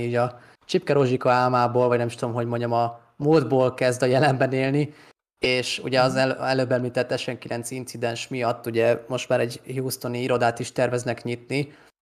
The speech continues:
Speaker 1: ahonnan majd egy ellenőr, vagy az ellenőrök ugye könnyebben elérhetik nem csak a SpaceX, ö, indítóhely, ö, komplexumát, hanem akár a Blue Origin, vagy a Virgin Galacticnek ugye a, az új mexikói,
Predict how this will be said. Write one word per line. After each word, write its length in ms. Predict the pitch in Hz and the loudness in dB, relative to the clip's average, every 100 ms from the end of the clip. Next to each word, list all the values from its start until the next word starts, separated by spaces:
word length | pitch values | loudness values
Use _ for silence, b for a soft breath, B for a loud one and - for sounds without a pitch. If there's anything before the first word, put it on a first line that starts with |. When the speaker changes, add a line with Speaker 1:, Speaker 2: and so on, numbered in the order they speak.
| _ _ | _ _
Speaker 1:
ahonnan 340 | 127 131 127 | -2 0 0
majd 180 | 127 127 | 2 2
egy 180 | 131 123 | 2 2
ellenőr, 440 | 127 123 120 120 | 2 2 2 2
vagy 120 | 120 | 2
az 80 | 120 | 2
ellenőrök 500 | 123 117 120 120 113 | 2 2 2 2 0
ugye 180 | 120 117 | 0 -2
könnyebben 420 | - 123 117 120 | -2 -2 0 0
elérhetik 400 | 117 117 113 113 | 0 -2 -4 -6
nem 140 | 123 120 | -4 -4
csak 160 | 120 | -4
a 40 | 117 | -6
SpaceX, 680 | - 123 - 139 - - - | -4 -4 -2 -4 -4 -8 -4
ö, 240 | 135 131 131 | -2 -2 -4
indítóhely, 680 | 139 135 139 139 135 135 139 | -4 -4 0 0 2 0 0
ö, 420 | 131 131 131 131 | 0 2 2 0
komplexumát, 600 | 139 131 135 - 131 123 | -4 -2 -2 0 -2 -2
hanem 200 | 127 120 | -2 -2
akár 180 | 113 117 | 0 0
a 80 | 113 | 0
Blue 220 | 131 139 | 2 4
Origin, 420 | 131 127 135 123 | 2 2 -2 0
vagy 160 | 120 113 | 0 0
a 60 | |
Virgin 340 | 120 120 120 117 | 2 2 2 0
Galacticnek 540 | 120 117 113 120 117 | 0 0 -6 -8 -4
ugye 240 | 120 117 | 0 4
a, 340 | 113 113 113 B B _ | 4 4 0 B B _
az 100 | - | -2
új 100 | 131 | 0
mexikói, 720 | 131 - 147 147 131 135 131 | 0 -2 -4 0 2 2 0